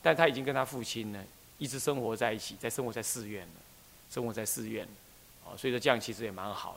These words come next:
的，我们都很祝福，哦，这个小孩子将来能够顺当地走上来，啊，走向，就算不出家，也绝对是一个好的、堂堂正正的小孩。好，那借着这个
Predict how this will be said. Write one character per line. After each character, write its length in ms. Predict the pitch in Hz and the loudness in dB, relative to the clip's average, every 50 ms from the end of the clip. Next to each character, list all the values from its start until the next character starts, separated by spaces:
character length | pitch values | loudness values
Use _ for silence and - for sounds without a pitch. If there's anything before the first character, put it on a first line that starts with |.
| 87 - | -12 -16
的， 60 | - - - - - - - - - | -18 -20 -20 -20 -20 -20 -20 -14 -8
我 100 | 113 110 | -4 -2
们 120 | 117 120 | -2 0
都 120 | 120 127 123 | 2 2 0
很 140 | 120 107 92 90 - - - - | 0 -2 -6 -10 -12 -16 -10 -4
祝 200 | - 262 214 143 | 0 2 2 2
福， 200 | - - - 95 95 101 - - - - - - - - - - - | 0 -2 -8 -12 -16 -16 -18 -20 -20 -20 -20 -20 -20 -20 -20 -20 -18
哦， 140 | 80 76 69 - - | -18 -16 -16 -10 -4
这 100 | - 139 | -2 -2
个 60 | 120 | 0
小 160 | 104 110 95 | 0 -2 -4
孩 120 | 90 101 101 | -4 -6 -6
子 60 | 101 | 0
将 220 | - 127 113 110 | 2 4 4 4
来 140 | 107 104 101 | 2 -2 -4
能 120 | 98 101 101 | -6 -6 -6
够 100 | 107 104 92 | -6 -8 -6
顺 240 | - - - 123 113 | -6 -4 -2 0 4
当 180 | 113 127 117 104 | 8 8 8 6
地 60 | 107 | 4
走 160 | 101 - 101 85 | -4 -8 -10 -8
上 200 | - 120 107 92 87 | -6 -6 -6 -6 -8
来， 80 | 85 - - - - - - - - - - - | -12 -16 -18 -20 -20 -20 -20 -20 -20 -20 -20 -16
啊， 120 | - - - | -16 -16 -6
走 180 | - - 113 113 | -2 -2 0 2
向， 220 | 110 175 170 131 - - - - - | 6 6 6 6 6 2 -10 2 10
就 140 | - 233 196 | 12 12 12
算 140 | 208 196 | 12 12
不 100 | 180 175 | 12 12
出 180 | 180 170 185 180 | 6 4 4 6
家， 180 | 165 180 170 170 | 8 8 8 8
也 140 | 147 117 | 8 4
绝 160 | 113 - 123 120 | 2 2 2 4
对 160 | 127 143 131 | 6 6 6
是 160 | - - 131 | 4 2 0
一 100 | 123 117 | 0 0
个 100 | 107 110 | 0 0
好 260 | - - 101 98 92 | 0 0 -2 -4 -4
的、 160 | 82 98 - - - | -6 -8 -10 -10 -8
堂 160 | - - 113 110 | -4 -4 -2 0
堂 160 | 113 113 113 | 0 0 0
正 220 | - 135 123 117 | 0 0 0 0
正 140 | 101 113 107 | 0 -2 -2
的 60 | 98 | -4
小 180 | 90 - - 76 76 | -4 -8 -8 -10 -10
孩。 180 | - - - - - - - - - - - - | -10 -10 -10 -10 -12 -16 -18 -20 -20 -20 -20 -16
好， 180 | - 101 98 - - - - - - - - - - - - - | -12 -12 -12 -12 -14 -18 -20 -20 -20 -20 -20 -20 -20 -20 -4 8
那 540 | - 185 190 190 185 180 175 165 - - - - - - - - | 12 12 12 12 12 12 12 12 12 10 6 -2 -10 -12 -10 -4
借 200 | - - 226 196 | 4 10 12 12
着 120 | 175 170 | 12 12
这 100 | - 202 | 10 8
个 180 | 175 165 156 - | 8 8 8 6